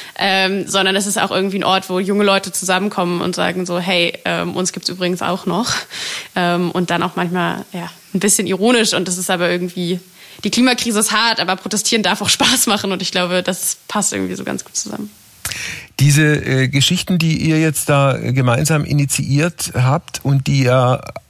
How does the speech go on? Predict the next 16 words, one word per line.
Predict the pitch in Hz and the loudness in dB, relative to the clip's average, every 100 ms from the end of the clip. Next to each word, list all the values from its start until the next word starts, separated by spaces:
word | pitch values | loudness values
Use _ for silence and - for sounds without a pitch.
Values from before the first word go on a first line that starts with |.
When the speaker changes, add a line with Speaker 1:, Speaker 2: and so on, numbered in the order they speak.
| - | -6
Speaker 2:
auch | - 120 131 | -2 0 2
eine | 120 | 2
ganz | 113 147 175 | 2 0 -2
große | - 127 147 160 | -2 -2 0 2
mediale | 135 127 123 120 143 165 151 | 2 2 4 4 4 2 0
Bedeutung, | 135 - 113 160 170 156 151 - | -2 0 0 0 0 0 0 0
äh, | 135 127 127 - 120 | -2 0 0 0 -2
bekommen | 135 135 135 123 127 117 98 101 | 0 0 0 2 2 0 -2 0
haben, | 135 147 156 - - - - _ - | 2 2 -2 -6 -16 -16 -18 _ -4
äh, | 127 123 - _ _ _ _ - | -2 -2 -4 _ _ _ _ -6
es | 135 - | -4 2
gab | 139 139 | 0 2
irgendwann | 135 135 135 135 | 0 2 2 2
diesen, | 131 131 127 | 2 0 0
diesen | 123 127 120 | 0 0 0
Corona-Break. | 131 117 117 123 123 113 117 101 85 - - | 0 2 2 4 4 2 0 0 0 -4 -8